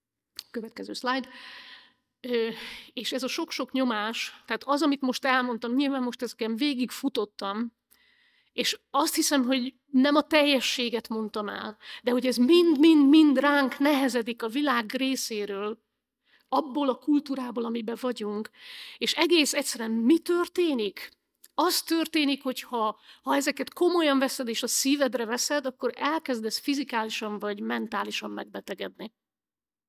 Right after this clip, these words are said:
És megint csak arra hivatkozok, ezt ti magatok tudjátok, hogy mennyire igaz a korosztályotok számára ez.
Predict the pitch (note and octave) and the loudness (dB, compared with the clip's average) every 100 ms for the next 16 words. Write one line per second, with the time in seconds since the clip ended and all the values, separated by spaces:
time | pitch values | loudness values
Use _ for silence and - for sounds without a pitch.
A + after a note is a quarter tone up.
0 | _ _ _ _ _ - - A#3 - B3+ | _ _ _ _ _ -20 -10 -6 0 4
1 | D4+ D#4+ D#4+ C4 B3+ A#3+ B3+ B3 B3 D4 | 6 6 4 4 4 2 0 0 -2 -6
2 | C#4+ D#4 - - C#4+ A#3 A3+ A#3 - A#3+ | -6 -4 -2 2 2 2 -4 -8 -8 -8
3 | A3 G#3+ G#3+ A#3+ - - _ _ _ _ | -6 -8 -4 -6 -6 -16 _ _ _ _
4 | _ - B3+ C4 D#4 C4+ A#3+ A3 A#3 A#3 | _ -2 2 4 4 2 0 -2 -4 -6
5 | G#3 G#3 G3 - - _ - - C4 B3 | -6 -8 -8 -10 -12 _ -16 -8 -6 -6
6 | - B3 A3 A3 - - G3+ G3+ G3 G3+ | -6 -6 -6 -8 -8 -6 -8 -8 -10 -10
7 | A#3 A#3 | -12 -16